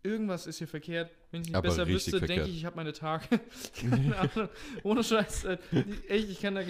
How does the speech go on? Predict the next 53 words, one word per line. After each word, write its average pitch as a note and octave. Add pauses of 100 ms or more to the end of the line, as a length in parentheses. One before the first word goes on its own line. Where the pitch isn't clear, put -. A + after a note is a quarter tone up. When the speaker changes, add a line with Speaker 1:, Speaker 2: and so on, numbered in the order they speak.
Speaker 1:
<laughs> G3
jede F#3
Frau F3+
nachvollziehen. D#3+ (280)
Vielleicht -
mit, A#3+ (100)
mit -
ihren A#3+
Speaker 2:
Oh, E3
lass D#3+
es D3
nicht D#3
die C#3+
Frauen C#3+
hören. C#3+ (400)
Die, F#3 (580)
Speaker 1:
Ey. A#3
Speaker 2:
die D3
sagen, C#3
das C#3+
ist -
ein -
ganz C3+
eigenes, A2+
eig-, A#2+
eigenes A2
Ding, G#2
ey. F#2+
Speaker 1:
Fairerweise, G3
fairerweise, F#3+
in E3+
dem G#3+
Moment, G3+
da F3
hatte F3
ich, E3
da E3
hatte E3
ich E3
wirklich F#3+
dann F3
mad F3+
Respekt, E3
weil D#3
ich D3+
hab E3+
mir D#3+
auch D#3
gedacht, D#3 (140)
ich, -
ich C#3
wein D3
gleich, G3+